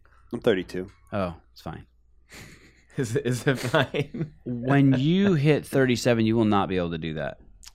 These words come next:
Speaker 1: I hope I'm not trying to do that at thirty-seven.
Speaker 2: Right, right.
Speaker 3: Is, uh,
Speaker 2: What?
Speaker 3: okay. No. I don't, I, just, I, I feel like because we've all been CrossFitting for, I mean, I've been CrossFitting for a third of my life now.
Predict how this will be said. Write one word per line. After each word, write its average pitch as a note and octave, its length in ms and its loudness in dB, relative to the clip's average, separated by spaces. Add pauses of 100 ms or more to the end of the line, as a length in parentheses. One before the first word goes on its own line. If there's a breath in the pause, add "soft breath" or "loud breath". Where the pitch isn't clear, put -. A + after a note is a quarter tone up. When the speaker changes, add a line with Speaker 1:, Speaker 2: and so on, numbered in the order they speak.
(180)
Speaker 1:
I A2+ 100 -2
hope B2 220 -2
I'm A2 120 2
not G#2+ 180 -2
trying C3 220 -2
to A2 60 -10
do F#2+ 100 -4
that F2 160 -2
at E2+ 120 -8
thirty-seven. F2 560 -6
Speaker 2:
Right, F2+ 240 -4 (180)
right. E2 160 -8
Speaker 3:
Is, G3+ 220 -14
uh, - 1700 -20 (360)
Speaker 2:
What? D#3 280 0
Speaker 3:
okay. - 40 -18 (200)
No. C3 140 -12 (560)
I D3+ 80 -4
don't, F#3 140 -4 (100)
I, C#3 100 -6
just, B2 160 -12
I, A#2 200 -2
I - 20 -6
feel B2+ 220 -8
like A2 240 -4 (460 soft breath)
because G#2 380 -4
we've F2+ 180 -10
all F2+ 120 -6
been E2+ 160 -12
CrossFitting E2 600 -12
for, D#2+ 420 -14 (360)
I F#2+ 40 -12
mean, F#2+ 100 -6
I've F#2+ 200 -8
been E2+ 100 -14
CrossFitting D#2+ 440 -14
for D2+ 260 -14
a C2+ 60 -16
third F#2+ 300 -8
of E2 80 -10
my D#2+ 160 -12
life F#2 320 -12
now. C2 280 -18